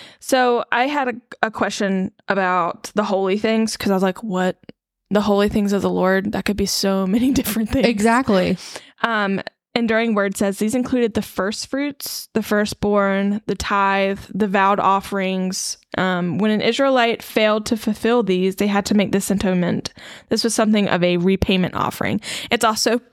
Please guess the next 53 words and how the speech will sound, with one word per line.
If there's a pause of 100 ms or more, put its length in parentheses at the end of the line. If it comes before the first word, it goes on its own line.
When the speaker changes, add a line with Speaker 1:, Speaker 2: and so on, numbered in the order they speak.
(120)
Speaker 1:
in
the
event
that
anything
was
defiled
within
the, (600)
the
holy
elements
of
the
tabernacle
Speaker 2:
Mm-hmm.
Speaker 1:
itself,
like
Speaker 2:
Mm-hmm.
Speaker 1:
the
burnt, (120)
table
burnt
offering,
Speaker 2:
Mm-hmm.
Speaker 1:
the
table
bread, (180)
Speaker 2:
The
sacrif-,
anything
like
Speaker 1:
anything
that
was
Speaker 2:
any-,
Speaker 1:
defiled.
Speaker 2:
yeah. (540)
And
it
said
too,
you
could
also
make
a
guilt
offering
just
in
case,
like